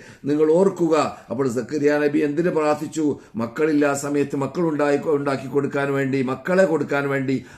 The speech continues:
അള്ളാഹിനോട് മാത്രം പ്രാർത്ഥിച്ചു. അത് ജിന്നിനോട് ആവശ്യപ്പെട്ടതല്ല, മനുഷ്യനോട് ആ-, ആവശ്യപ്പെട്ടതല്ല, ആ, ഔലിയാക്കന്മാരോട് ആവശ്യപ്പെട്ടതല്ല, ആ, ശിട്ടികളോട് ആവശ്യപ്പെട്ടതല്ല.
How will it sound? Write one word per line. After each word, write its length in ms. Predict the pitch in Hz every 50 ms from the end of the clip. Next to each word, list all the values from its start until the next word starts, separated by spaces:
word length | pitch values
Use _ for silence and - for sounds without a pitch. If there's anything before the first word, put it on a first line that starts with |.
| -
അള്ളാഹിനോട് 480 | 90 113 135 143 143 143 143 139 131 135
മാത്രം 480 | 123 117 117 139 151 - 156 147 139
പ്രാർത്ഥിച്ചു. 600 | 120 139 139 135 123 135 135 135 - 143 123 107 - - - - -
അത് 100 | 117 123
ജിന്നിനോട് 480 | 131 127 135 135 135 143 143 143 139
ആവശ്യപ്പെട്ടതല്ല, 1040 | 139 135 135 131 127 143 - - 147 127 - 139 120 131 139 147 151 147 131 - - - - _
മനുഷ്യനോട് 500 | - 120 143 139 - 147 139 143 143 143
ആ-, 120 | 143 143
ആവശ്യപ്പെട്ടതല്ല, 1080 | 143 135 143 143 147 139 - 156 - - 147 139 147 143 139 147 143 151 151 143 117 - - - - -
ആ, 220 | - 143 143 143 139 139 139 139 147 147
ഔലിയാക്കന്മാരോട് 800 | 151 147 147 151 147 143 139 151 143 147 147 147 147 147 147 147
ആവശ്യപ്പെട്ടതല്ല, 920 | 143 147 143 135 147 147 - 143 - - 139 143 147 156 156 147 127 110 - - - - -
ആ, 160 | 135 139 139
ശിട്ടികളോട് 560 | 131 - 143 143 - 185 165 160 151 143 139
ആവശ്യപ്പെട്ടതല്ല. 960 | 139 139 131 123 - 143 - 139 127 - 139 123 131 139 139 139 123 110 -